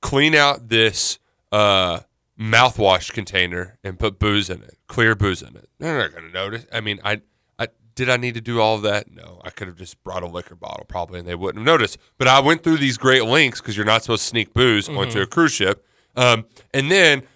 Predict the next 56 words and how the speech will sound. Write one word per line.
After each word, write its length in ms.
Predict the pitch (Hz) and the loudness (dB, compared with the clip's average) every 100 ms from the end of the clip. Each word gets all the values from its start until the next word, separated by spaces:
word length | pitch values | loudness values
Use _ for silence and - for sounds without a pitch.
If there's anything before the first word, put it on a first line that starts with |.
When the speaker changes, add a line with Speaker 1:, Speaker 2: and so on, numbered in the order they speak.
| _ _ | _ _
Speaker 1:
I 120 | 120 | -2
tried 240 | 120 156 131 | 2 0 2
to 60 | |
make 140 | 135 123 | 2 2
a 40 | |
drink 300 | 113 139 151 | 2 2 2
with 160 | 120 110 | 0 0
it, 160 | 107 | 0
and 100 | 110 | -2
it 60 | 104 | -6
just 180 | 92 95 | -6 -6
tasted 240 | 98 - | -6 -4
like 160 | 82 80 | -8 -8
mouthwash. 580 | 76 76 - - - - | -16 -20 -20 -20 -14 -2
So, 360 | 135 120 120 - 135 | 2 4 2 -4 -12
Speaker 2:
<laughs> 140 | - | -12
Speaker 1:
so 300 | - 143 131 | -2 2 4
I 420 | 117 117 120 120 | 6 6 6 4
did 540 | 120 113 113 135 151 135 | 0 -8 -2 2 2 2
what 160 | 123 | 0
any 300 | 120 143 156 | 2 0 0
sensible 360 | 127 127 110 104 | 0 -4 -2 -2
college 300 | - 98 98 | 2 2 2
student 320 | - 95 92 | -2 -4 -4
would 100 | 87 | -4
do. 200 | 92 92 - _ - | -2 -2 -4 _ -8
I 80 | |
spent 380 | 104 - 131 123 - | -6 -4 -2 -4 -2
all 380 | 123 123 135 135 | 2 4 4 2
of, 200 | 120 107 _ _ _ | -2 -10 _ _ _
pretty 160 | 190 208 | -4 0
much 240 | 185 - | 0 0
all 280 | - 127 135 | 2 4 6
of 180 | 127 117 _ 117 | 2 -6 _ -4
but 340 | 117 110 - _ _ | 0 0 -2 _ _
forty 520 | - _ 135 131 123 | -20 _ 0 2 2
dollars 400 | 107 95 90 90 | 2 2 2 0
I 100 | 95 | 0
had 220 | 92 87 87 | 2 0 -2
in 140 | 101 | -4
my 120 | 101 | -2
bank 220 | 92 85 - | -2 -6 -12
account. 340 | - 82 76 | -10 -10 -10
It 40 | - | -14
was 80 | 90 | -16
just 120 | 87 | -12
like, 120 | 98 | -10
"I'm 80 | 104 | -4
getting 160 | 117 120 | -4 -4
the 60 | |
booze 240 | 101 104 101 | -4 -6 0
package. 480 | 101 90 101 90 - | 0 0 -4 -10 -10
Let's 180 | 98 - | -8 -8
do 100 | 90 | -12
it." 180 | - _ _ | -16 _ _
<laughs> 200 | 107 | -14